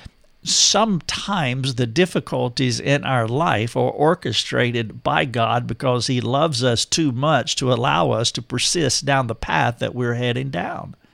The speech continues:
And so in Paul's situation, God moved into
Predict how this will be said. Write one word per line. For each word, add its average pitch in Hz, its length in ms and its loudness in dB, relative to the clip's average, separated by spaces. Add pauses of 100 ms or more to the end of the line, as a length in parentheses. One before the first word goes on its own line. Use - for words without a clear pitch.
(420)
And 165 100 6
so 156 220 6
in 131 140 4
Paul's 196 340 2
situation, 123 1160 -2
God 151 400 2
moved 147 460 4
into 156 440 2